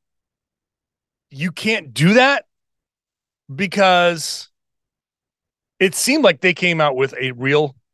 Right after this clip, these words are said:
purpose in this game. It seems like they came out with real focus in this game.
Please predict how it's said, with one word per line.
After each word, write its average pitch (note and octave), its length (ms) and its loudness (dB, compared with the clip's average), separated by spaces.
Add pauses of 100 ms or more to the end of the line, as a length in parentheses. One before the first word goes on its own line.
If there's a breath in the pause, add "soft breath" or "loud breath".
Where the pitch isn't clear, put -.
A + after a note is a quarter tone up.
(100)
purpose - 580 -4 (560)
in F#3+ 160 2
this F3+ 200 -2
game. C3+ 360 -2 (320)
It D#3+ 80 -10
seems A3 240 -2
like G3+ 120 0
they G#3 120 -2
came G#3 260 -2
out F#3 180 0
with F3+ 140 -6
real A3 220 0
focus C4+ 580 -2 (420)
in F#3+ 180 -2
this D#3+ 200 -2
game. B2 420 -2